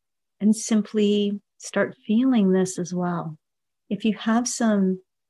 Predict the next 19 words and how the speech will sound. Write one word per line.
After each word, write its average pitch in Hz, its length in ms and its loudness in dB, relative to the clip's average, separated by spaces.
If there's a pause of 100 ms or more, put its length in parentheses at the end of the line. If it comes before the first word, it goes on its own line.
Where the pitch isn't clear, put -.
(420)
trouble 190 520 0
actually 190 380 -2
bringing 190 460 2
up 185 120 -2
a 180 80 -4
vision, 180 500 0
just - 220 -12
get 233 200 -2
into 226 260 0
that 202 300 -2
sense 185 260 -2
of - 60 -20 (100)
feeling 180 380 -2
it, - 320 -10 (1900)
or 180 80 -6
just - 280 -6
the 190 480 -2
sense - 600 -2 (160)
of 180 260 -2